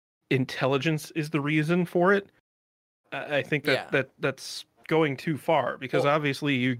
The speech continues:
Speaker 1: you give animals enough to, to where they can figure these things out, they're capable of figuring out a lot more than, than I think
Speaker 2: Yeah.
Speaker 1: anybody previously thought.
Speaker 2: Or, or, or to, or to the people who are like, "Well, you know, um,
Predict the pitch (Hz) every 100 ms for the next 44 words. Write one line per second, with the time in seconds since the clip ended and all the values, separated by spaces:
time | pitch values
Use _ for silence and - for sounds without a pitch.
0 | - 139 131 151 165 151 143 143 143 135
1 | 127 - - _ _ _ _ _ _ _
2 | - 139 139 143 139 - - _ _ -
3 | 143 127 123 127 - 131 139 127 127 -
4 | 147 139 123 117 131 127 123 131 175 -
5 | _ _ _ 143 143 - 147 147 147 139
6 | - 143 131 131 127 123 127 131 135 131
7 | 123 120 120 123 139 127 123 131 123 107
8 | - 131 120 127 127 131 - - 139 120
9 | 117 123 - 131 127 - 165 - 190 190
10 | - 190 196 180 151 - 165 170 156 139
11 | 156 143 139 127 131 120 113 - - 113
12 | 107 - - 160 180 160 139 123 156 147
13 | 127 113 104 101 _ _ _ _ _ _
14 | 123 120 107 98 101